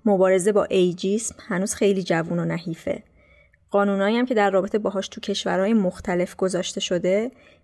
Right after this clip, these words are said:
اکثراً بعد از دههٔ هزار و نهصد و نوده و بیشتر شامل قانونایی می‌شه که این کلیشه ها رو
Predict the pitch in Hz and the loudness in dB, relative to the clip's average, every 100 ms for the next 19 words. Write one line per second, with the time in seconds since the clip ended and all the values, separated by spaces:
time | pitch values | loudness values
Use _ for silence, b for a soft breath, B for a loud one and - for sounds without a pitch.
0 | b 196 190 - 190 185 190 208 233 220 | b -6 -4 -2 0 2 2 0 0 2
1 | 214 214 196 180 202 185 190 175 175 180 | 2 2 0 0 0 0 2 2 2 2
2 | 180 175 175 170 165 170 175 - - b | 0 -2 -2 0 0 0 -2 -4 -6 b
3 | b b 180 175 190 - 190 - 190 202 | b b 0 2 0 2 0 2 0 0
4 | 240 190 185 180 226 247 - 247 - 247 | 0 0 0 0 0 0 -2 -8 -4 -2
5 | 247 247 247 - 202 185 - 180 185 220 | 0 0 -2 -2 -4 -2 -6 -4 -2 0
6 | 240 269 | 0 0